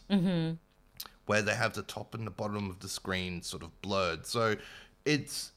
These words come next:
Speaker 2: supposed to be a one-to-one remake of the classic game, which is very, very cool for them to have done this because, um, I missed out when I was a child on this one.
Speaker 1: Me too. <laughs>
Speaker 2: I, I, I loved Zelda when I was a kid. I,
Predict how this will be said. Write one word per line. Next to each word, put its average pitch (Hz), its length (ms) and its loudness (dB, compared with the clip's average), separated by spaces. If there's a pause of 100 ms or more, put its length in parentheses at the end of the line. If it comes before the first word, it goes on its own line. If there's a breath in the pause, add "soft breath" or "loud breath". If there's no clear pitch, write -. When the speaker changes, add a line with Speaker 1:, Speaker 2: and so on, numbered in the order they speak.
(240)
Speaker 2:
supposed - 340 -2
to - 60 -12
be 147 100 2
a 127 60 6
one-to-one 107 540 4
remake 95 460 2
of 101 200 -4
the - 60 -10
classic - 400 -6
game, 82 200 -6
which 85 160 -10
is 85 180 -12 (140)
very, 90 440 -2
very 82 440 -4 (140)
cool 80 360 -8
for - 120 -14
them 78 180 -10
to - 120 -14
have 69 120 -14
done 85 220 -4
this 76 180 -10
because, 87 540 -8 (680 loud breath)
um, 98 340 4
I 107 160 4
missed 120 300 0
out 110 220 4
when 107 100 -2
I 107 80 4
was 104 100 -2
a 95 60 -8
child 104 340 2
on 98 120 0
this 95 180 -4
one. 147 280 0 (520)
Speaker 1:
Me 240 160 4
too. 220 460 8 (100)
<laughs> - 100 6 (1000 loud breath)
Speaker 2:
I, 147 100 10
I, 143 220 8
I 143 160 2
loved 156 260 4
Zelda 120 280 6
when 98 120 2
I 92 40 4
was 90 120 -2
a 90 60 -8
kid. 87 280 -2
I, 90 200 6